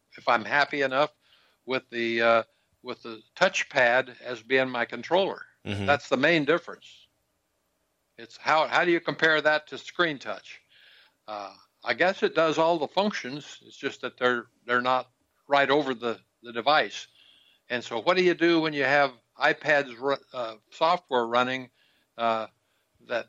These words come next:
Speaker 1: uh, I gue-, I guess with the arrow, you can make the proper association. It's just now not direct. It's via this little
Speaker 2: Mm-hmm.
Speaker 1: indicator.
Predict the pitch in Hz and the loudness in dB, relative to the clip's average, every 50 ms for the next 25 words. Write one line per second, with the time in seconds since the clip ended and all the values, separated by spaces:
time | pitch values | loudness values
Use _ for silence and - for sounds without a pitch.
0 | - - 120 117 110 107 107 110 107 _ _ _ _ _ _ _ _ _ _ - | -14 -10 -8 -6 -6 -6 -6 -8 -12 _ _ _ _ _ _ _ _ _ _ -20
1 | _ - - - 120 123 120 151 151 - 123 127 143 143 143 165 175 160 - - | _ -20 -12 -10 -10 0 2 2 2 2 2 0 0 2 4 2 2 2 -2 -10
2 | - - 135 127 - - 123 120 127 147 175 202 196 156 123 120 131 - - _ | -8 -8 -8 -8 -6 -8 -6 -2 2 2 4 4 4 4 4 4 2 0 -4 _
3 | _ _ _ _ _ _ - 131 139 131 143 127 127 131 147 147 - _ 131 - | _ _ _ _ _ _ -4 -4 -4 -2 -2 -2 2 2 0 0 -2 _ -14 -14
4 | _ - 143 143 143 135 - 139 127 117 - - 151 143 120 - 139 147 170 165 | _ 0 2 2 2 2 0 -2 -2 -2 0 0 0 0 0 0 0 0 0 0
5 | - - 113 110 113 - - - 120 110 - - 127 127 127 120 120 117 117 _ | -2 -6 -10 -14 -14 -16 -14 -14 -16 -16 -12 -6 -4 -2 0 2 0 0 -2 _
6 | _ _ _ _ _ _ 127 135 131 123 - _ _ _ 120 127 131 151 170 165 | _ _ _ _ _ _ 0 2 2 2 0 _ _ _ -6 0 2 2 2 2
7 | - - _ 135 113 - - - - - - - - - - - _ 110 - 127 | 0 -4 _ -16 -16 -14 -16 -18 -18 -18 -20 -20 -20 -20 -20 -20 _ _ -2 2
8 | 131 131 127 127 120 117 117 113 120 107 - - 123 123 123 120 127 151 165 143 | 2 2 4 4 2 2 0 -2 -8 -12 -12 -12 -10 -10 -8 -6 -6 -6 -4 -4
9 | 120 113 - 110 104 101 101 95 | -6 -6 -6 -10 -10 -8 -10 -12